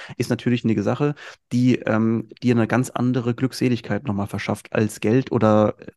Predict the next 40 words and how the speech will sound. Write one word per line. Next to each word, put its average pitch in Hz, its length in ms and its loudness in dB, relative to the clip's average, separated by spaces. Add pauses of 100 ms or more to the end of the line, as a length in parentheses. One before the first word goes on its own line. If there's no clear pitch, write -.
die 127 60 4
Erfüllung 117 400 4
in 110 80 4
der 101 100 2
Arbeit 104 260 -2
ansonsten 117 440 -2
an, 113 140 -6
an 110 180 -2
sich. 120 240 -2 (600)
Ähm, 117 200 2
deswegen 120 440 0
finde 139 260 0
ich's 131 140 -6
eigentlich 120 260 -4
jetzt 120 160 -6
eine 117 80 -2
super 117 320 -2
sch-, 110 240 -6
spannende 117 400 2
Sache. 165 300 -4 (180)
Können 175 160 4
wir 190 80 2
das 160 120 0
so 139 120 2
ein 123 60 4
bisschen, 131 360 -2 (120)
äh, 120 100 2
vielleicht 127 300 0
vom 113 100 2
Jahr 107 140 2
her 160 340 0
einordnen, 143 600 0
wann 131 100 0
das 139 160 -2
angefangen 143 460 -2
hat? 147 100 -4
Vor 123 140 0
allem, 143 240 0
wo, - 200 -2 (120)
also 117 240 0